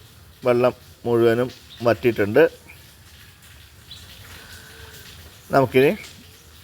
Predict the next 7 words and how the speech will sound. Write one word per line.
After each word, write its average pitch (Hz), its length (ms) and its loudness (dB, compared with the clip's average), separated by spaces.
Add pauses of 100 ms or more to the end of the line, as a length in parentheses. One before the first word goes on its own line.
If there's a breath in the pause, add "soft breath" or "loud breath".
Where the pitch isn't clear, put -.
(1400)
കുറച്ച് 110 340 -8
ആ - 100 2
മൂല 113 300 0 (140)
സൈഡ് 110 380 2
വഴി 113 220 2
എടുത്തിട്ട്, 101 320 -8 (1400 loud breath)
കണ്ടോ, 107 220 -2